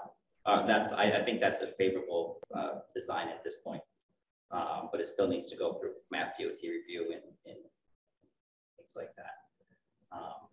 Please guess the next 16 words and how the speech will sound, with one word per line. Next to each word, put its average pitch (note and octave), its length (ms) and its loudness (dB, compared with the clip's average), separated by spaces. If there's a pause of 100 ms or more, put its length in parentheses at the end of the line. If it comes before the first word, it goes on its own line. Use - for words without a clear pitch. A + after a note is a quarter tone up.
(120)
so - 500 -2
we're - 100 -6
still G2 260 -2
moving F#2+ 240 0
that - 260 -4
forward, C3+ 480 8 (460)
uh, F2 340 0
but E2+ 100 0
I F#2 40 4
just F#2 180 -4
wanted F2 160 0
to F#2 80 -2
let E2+ 180 0
you E2+ 60 -4
know F2 200 2
that - 340 0